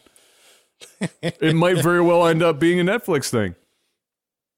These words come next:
Speaker 2: Uh, that's all I've got for T V and movies. You got anything else that you've come across in the last?
Speaker 1: Um, I have concerns about Pacific Rim.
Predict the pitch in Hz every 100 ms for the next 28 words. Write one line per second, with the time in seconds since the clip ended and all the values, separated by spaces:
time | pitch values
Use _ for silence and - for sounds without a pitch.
0 | _ _ - 147 160 185 208 202 185 170
1 | 160 139 117 113 131 127 123 113 123 110
2 | 107 127 123 127 127 127 131 127 123 127
3 | 131 135 131 127 131 131 131 127 127 131
4 | 127 - 123 120 117 110 120 120 127 -
5 | 123 - 131 139 131 131 127 123 - 147
6 | 127 110 113 117 98 92